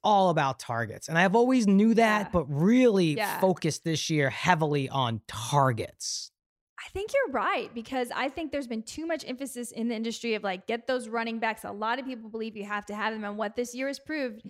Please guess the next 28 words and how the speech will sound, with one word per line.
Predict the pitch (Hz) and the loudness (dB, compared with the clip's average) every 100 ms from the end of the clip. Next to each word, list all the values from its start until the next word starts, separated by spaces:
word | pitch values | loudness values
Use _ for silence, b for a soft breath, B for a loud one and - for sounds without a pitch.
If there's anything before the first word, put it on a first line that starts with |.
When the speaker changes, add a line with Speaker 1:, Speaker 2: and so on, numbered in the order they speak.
| B | B
Speaker 2:
is | - 233 | -10 -4
that | 233 220 | -4 -4
you | 240 | -8
can | 240 254 | -6 -6
still | - - 285 254 | -6 -4 -2 -2
win | 277 240 220 214 - _ _ _ - | -2 -2 -4 -8 -14 _ _ _ -6
making | 233 233 294 | -4 -2 -2
it | 294 | -2
work, | 269 392 - | -2 -4 -4
piecing | - 240 - 262 | -10 -8 -6 -4
it | 254 | -6
together, | 262 247 302 240 208 - | -6 -4 -2 -2 -6 -8
even | 233 262 | -8 -6
without | 262 269 254 | -4 -2 -2
a | |
running | 247 285 | -2 -4
back. | 247 202 - | -6 -6 -2
Get | 294 - - | -2 -2 -6
the | 392 | -6
most | 330 277 294 - | -2 -4 -4 -8
elite | 254 262 262 - | -8 -10 -12 -6
player, | 254 226 | -4 -2
get | 220 233 | -4 -8
the | 233 | -8
best | 262 226 | -8 -6
value | 226 233 226 | -4 -4 -6
you | 220 214 | -8 -10
can. | 208 214 247 - | -10 -8 -8 -8